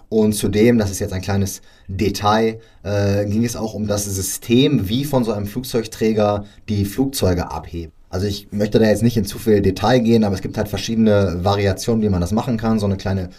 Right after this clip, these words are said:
Skirampe, wo die Flugzeuge im Prinzip ganz schnell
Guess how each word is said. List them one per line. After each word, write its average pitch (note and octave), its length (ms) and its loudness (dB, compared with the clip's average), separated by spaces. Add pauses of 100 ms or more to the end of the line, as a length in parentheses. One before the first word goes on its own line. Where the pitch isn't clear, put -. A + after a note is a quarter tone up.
(100)
Skirampe, B2 800 2
wo G2+ 80 2
die G2 140 2
Flugzeuge G2+ 460 -2
im G2 80 -2
Prinzip - 260 -12
ganz A2 220 0
schnell A2 340 0